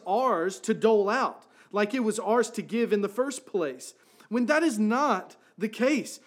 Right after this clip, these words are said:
Mercy belongs to God. Grace belongs to God, and it is not for you to hoard. So when we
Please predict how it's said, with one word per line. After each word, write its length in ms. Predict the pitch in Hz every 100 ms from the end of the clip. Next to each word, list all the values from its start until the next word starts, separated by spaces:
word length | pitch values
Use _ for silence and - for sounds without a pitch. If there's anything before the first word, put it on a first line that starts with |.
| - -
Mercy 800 | 185 240 302 - - 190 143 - - -
belongs 580 | 202 196 202 190 - -
to 100 | 175
God. 420 | 202 208 135 107 - _ _ 139
Grace 580 | 185 254 294 202 - - _
belongs 380 | 214 208 220 214
to 100 | 208
God, 260 | 202 220 185
and 120 | 202
it 100 | 262
is 200 | 262 208
not 300 | 202 214 247
for 100 | 220
you 200 | 202 196 233
to 200 | 208 180
hoard. 480 | 190 202 285 311 - - -
So 160 | - 233
when 200 | 226 226
we 260 | 233 214